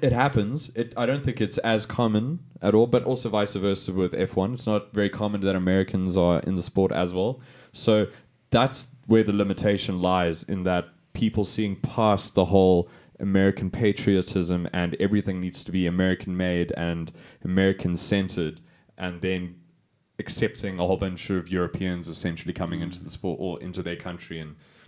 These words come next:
Speaker 1: it's, it's, it's not even just
Speaker 2: Yeah.
Speaker 1: Europeans, but majority of it is. So that's, I think, the thing that's gonna either make it or break it for people is getting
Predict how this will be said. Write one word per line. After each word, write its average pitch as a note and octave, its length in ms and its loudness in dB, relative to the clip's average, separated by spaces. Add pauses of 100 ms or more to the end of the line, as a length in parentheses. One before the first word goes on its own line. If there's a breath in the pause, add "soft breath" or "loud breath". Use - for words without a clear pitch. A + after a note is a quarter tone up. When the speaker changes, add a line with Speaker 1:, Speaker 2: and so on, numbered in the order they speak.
(160 soft breath)
Speaker 1:
it's, - 160 -10
it's, - 200 -4
it's - 220 -6
not G#3 140 2
even G2 160 0
just F2+ 180 -8
Speaker 2:
Yeah. F2+ 60 -4
Speaker 1:
Europeans, E2 420 -2
but - 340 -4
majority G2+ 460 0
of D2 80 -8
it C#2 100 -10
is. C2 220 -10 (340 loud breath)
So G#2 300 2 (920 loud breath)
that's, C#3 280 6
I A2 80 8
think, A2 260 2
the G2+ 100 4
thing G2+ 220 0
that's F#2 200 0
gonna F2 380 0
either F#2 240 2
make E2+ 340 0
it F2 60 -2
or E2 80 2
break E2+ 320 -2
it - 100 -4
for E2 100 -6
people D2+ 420 -4
is D#2 420 -6
getting E2+ 560 -4